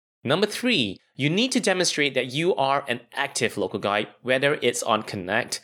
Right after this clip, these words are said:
or organizing meetups in real life. Again, this is fairly straightforward. Create useful content on Connect,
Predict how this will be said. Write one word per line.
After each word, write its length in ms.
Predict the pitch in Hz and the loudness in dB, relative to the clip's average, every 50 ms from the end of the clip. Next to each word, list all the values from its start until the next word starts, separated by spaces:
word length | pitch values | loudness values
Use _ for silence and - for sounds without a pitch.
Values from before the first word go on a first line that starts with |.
| _ - | _ 0
or 140 | 147 143 143 | 0 0 2
organizing 600 | - 117 113 107 113 104 104 101 - - 101 98 | 2 0 2 2 2 2 2 0 0 0 0 0
meetups 280 | 101 98 98 98 - - | 2 2 2 2 2 0
in 120 | 104 95 | -2 -2
real 160 | 90 98 90 | -2 -2 0
life. 400 | 85 135 170 151 113 101 - - - _ _ _ _ _ _ - - | 0 0 0 0 0 -2 -4 -8 -14 _ _ _ _ _ _ -6 -4
Again, 240 | 165 156 214 214 | -2 0 0 0
this 160 | 202 240 233 262 | 2 0 0 2
is 140 | 226 - | 2 0
fairly 320 | - - 127 120 120 131 127 | 2 2 0 2 2 2 0
straightforward. 640 | - - - 110 - - - 101 98 120 160 190 - - - _ _ _ _ _ _ - | 2 2 2 0 2 2 2 2 4 2 2 0 -2 -6 -16 _ _ _ _ _ _ -4
Create 540 | - - 185 185 190 196 202 196 190 - - | -2 0 2 2 2 4 2 2 0 0 -4
useful 440 | 156 135 151 151 147 - 156 147 147 | -6 -2 0 0 0 0 0 -2 -2
content 640 | 147 - 147 135 131 131 - 135 127 123 120 123 - - | -2 -2 0 0 0 -2 -2 0 0 0 -2 -4 -4 -4
on 260 | - 117 123 139 - | 0 2 2 2 2
Connect, 540 | - - 139 123 113 113 113 - - - - | 0 -4 -4 -2 0 0 -2 -2 -6 -8 -10